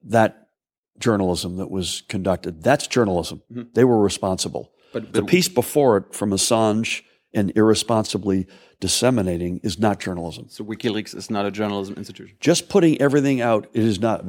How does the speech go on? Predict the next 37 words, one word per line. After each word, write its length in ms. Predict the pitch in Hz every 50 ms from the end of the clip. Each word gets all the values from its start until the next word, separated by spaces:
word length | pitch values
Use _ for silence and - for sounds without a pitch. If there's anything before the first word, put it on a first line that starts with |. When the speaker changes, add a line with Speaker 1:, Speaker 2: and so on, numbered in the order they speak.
| 107 107 104
Speaker 1:
I 200 | 101 - 120 139
don't 120 | 175 156
know 120 | 151 151
WikiLeaks 520 | 147 143 143 - 143 127 127 123 123 - -
beyond 320 | 123 120 117 117 113 110
the 60 | 101
experience 440 | 98 - - - 117 110 104 95 -
I 120 | 104 104 98
have 140 | 98 90
with 120 | 85 90 82
them, 100 | 90 82
but 120 | 87 92 -
the 80 | 98
experience 540 | 92 - - - 120 120 117 113 107 - -
that 100 | - 98
I 160 | 95 98 98 95
had 320 | 98 101 90 87 82 - _ - - - - _ _
and 140 | - 101 95
witnessed 400 | 101 107 - - 95 90 - -
up 180 | 104 90 - -
close 280 | - 98 95 95 -
is 120 | 101 85 80
not 200 | 95 95 90 -
journalism. 520 | - 95 85 82 80 85 82 82 90 - _ _ _ -
Speaker 2:
Okay. 180 | - - - - - - - - - -
Julia 380 | 160 185 226 180 113 101 92 73
asks, 320 | 101 107 107 110 - -
uh, 220 | - 113 113 110
why 240 | - 107 123 135 151
is 220 | 160 120 120 - -
there 120 | 123 123
still 260 | 120 - - 139 131
a 40 | 131
green 340 | 113 110 110 123 160 190 190
card 320 | 185 - - 101 95 -
lottery? 500 | 98 95 87 90 87 82 76 87 90 76 -
Uh, 380 | 98 104 95 90 92 98 98